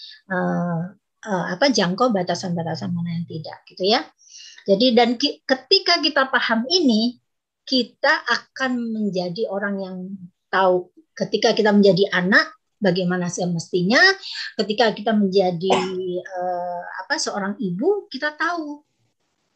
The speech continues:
apa yang seharusnya kita lakukan. Dan ketika menjadi seorang istri, kita juga selalu, eh, meminta ridho dari suami kita. Bahkan, hmm, disarankan kita itu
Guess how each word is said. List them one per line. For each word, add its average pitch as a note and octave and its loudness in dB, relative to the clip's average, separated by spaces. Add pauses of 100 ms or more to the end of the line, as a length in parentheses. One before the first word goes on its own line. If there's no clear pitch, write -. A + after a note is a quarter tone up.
(240)
apa B3 -2
yang A#3+ 2
seharusnya G3 -4
kita F3+ -6
lakukan. A3+ -2
Dan C#4 6
ketika F#4 0
menjadi G3+ 2
seorang F3 -6
istri, A#3 -4 (400)
kita G#3 -6
juga F#3 -8
selalu, G#3+ 0 (580)
eh, F#3 -4
meminta F#3 -2
ridho A3+ 0
dari G#3 -2
suami F3 -8
kita. E3+ -16 (400)
Bahkan, C4+ 0 (580)
hmm, F3 -4
disarankan F#3+ 0
kita A#3 -6
itu - -10